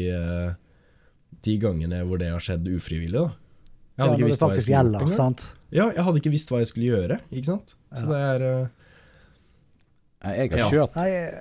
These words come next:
Speaker 3: jeg har kjørt bak en som, eh, som du virkelig så han ikke visste hva han skulle gjøre når bil, når bak, eh, bakhjulet hans begynte å skli til siden. Når baken
Speaker 1: Ja.
Speaker 3: på bilen begynte å skli. Det er bare,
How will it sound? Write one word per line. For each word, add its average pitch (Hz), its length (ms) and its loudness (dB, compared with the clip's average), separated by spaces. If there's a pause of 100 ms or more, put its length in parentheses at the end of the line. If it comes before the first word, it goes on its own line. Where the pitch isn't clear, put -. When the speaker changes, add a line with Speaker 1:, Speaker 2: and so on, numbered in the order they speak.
(120)
Speaker 3:
jeg 123 140 0
har 80 60 0
kjørt 147 280 0
bak 131 240 2
en 110 160 0
som, 92 300 -4
eh, 80 340 -4 (420)
som 82 440 -4 (140)
du 110 180 -2
virkelig 131 360 -2
så 95 340 0
han 71 100 -6
ikke 87 200 -2
visste - 220 -4
hva 92 100 -4
han 76 60 -2
skulle 69 260 -8
gjøre 73 240 -6
når 69 220 -8
bil, 78 320 -4
når 98 220 -2
bak, 92 440 -2
eh, 80 460 -6 (260)
bakhjulet 95 480 -2
hans 73 280 -8
begynte 85 280 -6
å 71 60 -6
skli 71 320 -6
til - 100 -8
siden. 71 320 -8 (580)
Når 92 100 -4
baken 85 420 2
Speaker 1:
Ja. 82 60 -2
Speaker 3:
på 76 40 -4
bilen 76 220 -2
begynte 76 180 -8
å 73 60 -4
skli. 67 240 -8 (420)
Det 131 140 0
er 127 40 0
bare, 117 520 -2